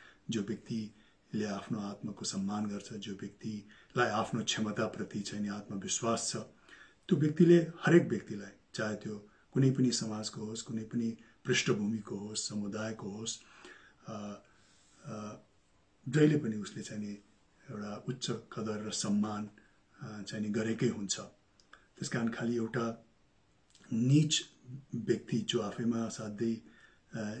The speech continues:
नीच छ, अ, जो आफ्नो विचारधारा नीच छ, त्यस्तो व्यक्ति मात्रै चाहिँ नि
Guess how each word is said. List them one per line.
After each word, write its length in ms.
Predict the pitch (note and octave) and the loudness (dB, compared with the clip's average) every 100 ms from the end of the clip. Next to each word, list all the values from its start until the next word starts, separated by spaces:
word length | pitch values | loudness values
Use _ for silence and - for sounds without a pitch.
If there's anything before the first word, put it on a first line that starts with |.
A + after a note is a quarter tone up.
| C3 | -2
नीच 340 | A#2 B2 C3+ - | 4 6 6 4
छ, 140 | - | -2
अ, 1040 | A#2+ C3 - _ _ _ _ - A2+ G2+ G#2 G#2+ | -2 -4 -10 _ _ _ _ -14 -10 -10 -10 -10
जो 280 | G#2 G#2 G#2+ | -12 -8 -6
आफ्नो 600 | G#2 - A#2+ A2+ A2+ - _ _ _ - | -6 -6 -6 -6 -8 -16 _ _ _ -6
विचारधारा 640 | - - A#2 A2+ A2 B2+ | -2 0 2 2 2 4
नीच 320 | B2 A#2 A#2 - | 4 2 0 -6
छ, 140 | - A#2 - - - - _ | -8 -10 -14 -20 -20 -20 _
त्यस्तो 280 | - - - | 0 0 0
व्यक्ति 320 | A2 G2+ - | -2 -4 -4
मात्रै 300 | G#2+ G#2 A2+ | -4 -4 -8
चाहिँ 200 | G2+ G#2+ | -6 -4
नि 180 | A2 A2 | -6 -8